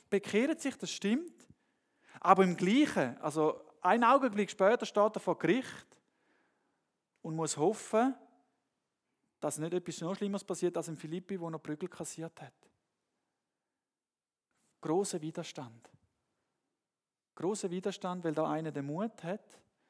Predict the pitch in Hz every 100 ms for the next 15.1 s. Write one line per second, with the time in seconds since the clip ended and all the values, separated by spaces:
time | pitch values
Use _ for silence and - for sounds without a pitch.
0 | _ - 147 - 185 202 220 - 165 185
1 | 196 175 165 202 247 226 202 - - 185
2 | 175 - - - 165 190 165 160 175 214
3 | - - _ _ _ - 185 - 190 175
4 | 202 214 185 185 - 190 165 175 190 _
5 | _ _ _ _ _ 160 170 170 160 _
6 | _ _ _ _ _ _ _ _ _ -
7 | 180 180 180 - 170 170 170 160 160 165
8 | 160 113 _ _ _ _ _ _ _ _
9 | _ _ _ _ _ _ _ _ _ _
10 | _ _ _ _ _ _ _ _ _ _
11 | _ _ _ _ _ _ _ _ _ _
12 | _ - 175 180 277 254 233 226 220 -
13 | 190 202 196 214 208 202 190 - 196 254
14 | - 240 240 214 196 185 - 190 214 -